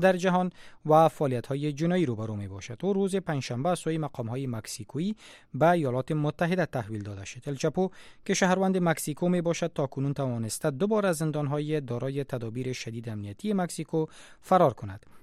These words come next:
مقام‌های آمریکایی از دیر زمان می‌خواستند که الچاپو برای محاکمه از مکزیکو به ایالات متحده تحویل داده شود.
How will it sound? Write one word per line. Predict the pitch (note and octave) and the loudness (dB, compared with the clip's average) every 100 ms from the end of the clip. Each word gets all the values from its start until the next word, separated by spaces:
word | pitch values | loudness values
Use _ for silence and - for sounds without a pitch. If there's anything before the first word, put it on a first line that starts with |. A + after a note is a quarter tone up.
| - | -4
مقام‌های | - - E3+ F3+ E3+ | 2 4 4 4 2
آمریکایی | D3+ - D3+ E3+ | 0 -2 0 2
از | C3+ | 0
دیر | A#2 B2 | -2 -4
زمان | A2+ C3+ G3+ | -2 0 2
می‌خواستند | F#3+ F3 E3+ - E3+ E3 | 2 0 -2 -2 -4 -2
که | C3+ | -4
الچاپو | - A#2 E3+ G3 | -6 -6 -4 -2
برای | E3 D#3+ | -2 0
محاکمه | E3 A#2 A#2 D3+ F#3 G#3 - - - | -2 -2 -4 -2 -2 -2 -12 -12 4
از | F3 E3 | 4 6
مکزیکو | E3+ D#3+ - D#3+ E3 D3+ | 2 2 -2 -4 -2 0
به | D3 D3+ | 2 2
ایالات | D3+ B2+ A#2 B2+ | 0 -2 -2 -2
متحده | E3 F3+ - F#3 E3+ F3+ | 0 0 0 -2 0 0
تحویل | - C3 A2 A2 | 0 -6 -6 -8
داده | G#2 G#2 | -8 -10
شود. | - A#2+ A#2+ | -12 -14 -16